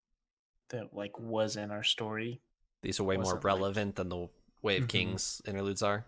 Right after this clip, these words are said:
Speaker 1: Yeah. It's, like, current times, like, current place
Speaker 2: Right.
Speaker 1: things. So
Speaker 2: No, no Ishik.
Speaker 1: Mm-hmm. And I'll be honest, I definitely liked the, the Way of Kings interlude style more.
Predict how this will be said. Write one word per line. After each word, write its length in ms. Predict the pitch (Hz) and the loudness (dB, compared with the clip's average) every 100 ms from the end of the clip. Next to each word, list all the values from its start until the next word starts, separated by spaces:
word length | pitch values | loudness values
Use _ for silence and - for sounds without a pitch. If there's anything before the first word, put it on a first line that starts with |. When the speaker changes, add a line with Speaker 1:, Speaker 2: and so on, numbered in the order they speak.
| - | -8
Speaker 1:
Yeah. 280 | 104 82 135 - _ _ _ - | -8 -8 -10 -16 _ _ _ -10
It's, 180 | 127 | -6
like, 200 | 120 117 | -4 -6
current 340 | - 123 117 - | -6 -4 -4 -6
times, 560 | - 113 107 110 - | -6 -4 -4 -8 -8
like, 200 | 110 104 | -10 -12
current 360 | - 117 113 - | -12 -10 -10 -12
place 540 | - 113 107 - - - _ | -10 -8 -6 -8 -10 -14 _
Speaker 2:
Right. 280 | - 85 - | 0 2 0
Speaker 1:
things. 420 | 113 101 110 - - _ _ | -6 -10 -10 -10 -12 _ _
So 260 | - 120 123 - _ - | -14 -10 -12 -14 _ -4
Speaker 2:
No, 220 | 104 104 - | 0 2 0
no 220 | 104 104 | 2 2
Ishik. 560 | 101 98 - 104 98 - - - _ _ _ _ _ _ | 4 2 2 2 2 -4 -16 -20 _ _ _ _ _ _
Speaker 1:
Mm-hmm. 420 | 135 127 117 117 117 - _ _ | 0 0 0 -2 -6 -10 _ _
And 260 | 113 117 120 - - _ _ - | -6 -4 -6 -10 -20 _ _ -4
I'll 80 | |
be 100 | 135 | 2
honest, 280 | 156 147 - | 4 4 4
I 120 | 180 | 2
definitely 460 | 160 123 139 151 147 | 4 4 4 2 2
liked 340 | 131 120 120 127 - | 2 2 -2 -6 -4
the, 360 | 113 107 - - 107 | -2 -2 -4 -8 -8
the 320 | 110 101 101 101 | -2 -2 -2 -6
Way 180 | 117 113 | -4 -2
of 140 | 110 - | -4 -6
Kings 340 | 113 107 104 | -8 -6 -6
interlude 560 | 110 107 101 104 101 - | -6 -6 -4 -6 -6 -6
style 460 | - - 98 90 | -4 -2 -2 -2
more. 420 | 90 92 85 87 | -6 -8 -8 -10